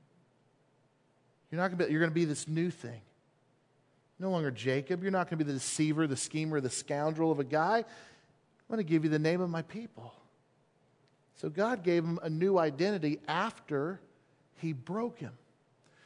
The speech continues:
Warren Wiersbe says this, "The way to have power with God is to be broken by God." Now, now, he's not talking about physically broken by God, but breaking down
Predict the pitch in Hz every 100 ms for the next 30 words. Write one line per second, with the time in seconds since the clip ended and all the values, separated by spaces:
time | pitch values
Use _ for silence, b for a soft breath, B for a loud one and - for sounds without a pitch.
0 | b b 165 247 285 208 202 214 - 170
1 | 143 - 143 117 110 110 - - - -
2 | b b b - 165 165 233 285 254 214
3 | 160 - 185 196 175 147 - 170 160 120
4 | 131 151 b b - 170 160 - 156 143
5 | 135 107 107 135 127 165 190 - 113 92
6 | 104 95 101 - - - _ _ _ _
7 | _ _ _ _ _ _ _ b b b
8 | 170 170 170 160 220 208 226 185 202 185
9 | 180 170 147 202 196 170 147 139 113 175
10 | 185 180 123 147 b b b 143 139 123
11 | 175 180 143 B B - 175 160 127 180
12 | 226 240 247 233 180 202 220 233 247